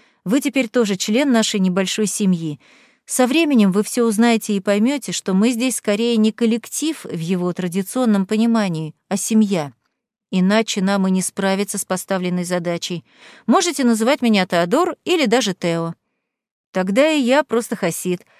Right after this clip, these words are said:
Принц с огромным воодушевлением пожал протянутую руку. "Для меня это большая честь". "Я Харви", капитан тоже обменялся с новым членом команды рукопожатием.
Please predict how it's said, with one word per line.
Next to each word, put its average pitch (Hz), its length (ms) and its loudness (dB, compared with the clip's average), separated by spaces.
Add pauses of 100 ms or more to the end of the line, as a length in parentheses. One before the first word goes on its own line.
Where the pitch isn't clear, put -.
(240)
Принц 294 320 0
с - 140 0
огромным 311 640 2
воодушевлением 254 760 0
пожал 214 360 0
протянутую 196 720 -2
руку. 170 380 -4 (340)
"Для 196 240 6
меня 247 320 6
это 226 160 2
большая 208 600 2
честь". - 520 -8 (560)
"Я 208 320 0
Харви", 180 560 -2 (320)
капитан 226 400 0
тоже 233 280 0
обменялся 196 580 2
с - 100 -6
новым 190 280 2
членом 190 420 0
команды 202 460 2
рукопожатием. 185 880 -2